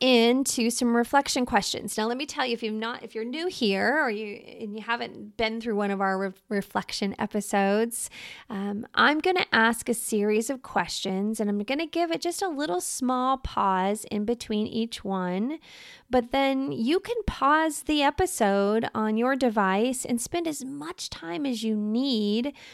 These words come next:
thinking about, journaling about these questions. All right, are you ready? So again, this is about shedding the layers, peeling back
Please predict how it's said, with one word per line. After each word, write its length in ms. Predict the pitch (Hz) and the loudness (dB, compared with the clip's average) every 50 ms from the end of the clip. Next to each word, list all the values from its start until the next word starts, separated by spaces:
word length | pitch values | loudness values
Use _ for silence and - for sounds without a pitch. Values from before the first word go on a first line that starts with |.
| - - - _ _ | -20 -20 -20 _ _
thinking 520 | - - - 320 330 320 - 311 269 247 | -16 -4 0 0 2 2 2 2 2 2
about, 480 | 240 214 220 214 196 185 190 - - - - 220 - | 2 2 0 -2 -4 -4 -6 -6 -8 -10 -14 -18 -12
journaling 580 | - - 311 330 339 320 294 269 240 220 214 202 | -2 0 2 2 2 2 2 2 2 2 2 0
about 480 | 196 - 202 196 202 185 - - - - - | 0 0 0 0 0 0 0 -2 -4 -6 -8
these 320 | 208 - 208 202 202 - | -6 -4 -4 -4 -6 -8
questions. 960 | - - 196 185 - - - - - - - - 226 - - - - - - _ _ _ _ _ _ _ _ _ _ - - _ _ - | -12 -14 -14 -12 -12 -12 -12 -14 -16 -18 -18 -18 -18 -16 -14 -14 -16 -16 -18 _ _ _ _ _ _ _ _ _ _ -14 -14 _ _ -4
All 100 | 208 202 | -2 2
right, 680 | 214 220 226 226 220 226 - - - - - - - - - - - - - - | 4 6 6 6 4 2 -2 -6 -12 -12 -12 -10 -10 -10 -12 -12 -14 -16 -10 -8
are 120 | 190 185 | -8 -6
you 220 | 190 185 180 - | -6 -6 -8 -8
ready? 460 | - - 170 214 233 311 381 392 381 - - - _ _ _ _ _ _ _ - - - - - - - - - - - - - - - _ | -8 -6 -4 2 4 6 6 6 6 4 -4 -14 _ _ _ _ _ _ _ -20 -20 -20 -18 -18 -18 -20 -20 -20 -20 -20 -20 -20 -20 -16 _
So 300 | - - 247 233 226 233 | 2 6 6 8 8 6
again, 440 | 226 220 294 226 196 - - 240 - _ - | 6 8 6 6 6 4 -4 -14 -14 _ -4
this 180 | 220 226 - | -4 -2 -2
is 120 | 262 254 262 | -2 -2 2
about 300 | 247 233 226 - - - | 4 4 4 4 2 -2
shedding 580 | - - - - 247 226 233 269 285 285 294 | -4 -2 0 2 4 4 4 4 2 2 2
the 120 | 302 311 294 | 2 0 2
layers, 720 | 247 240 233 233 226 220 226 220 220 220 220 - - - | 4 4 6 6 6 6 6 6 6 4 2 0 -4 -8
peeling 560 | - - - - 220 233 254 269 277 262 254 | -10 -12 -6 -2 0 0 2 2 0 0 0
back 280 | 240 226 220 220 220 | 0 0 0 0 -2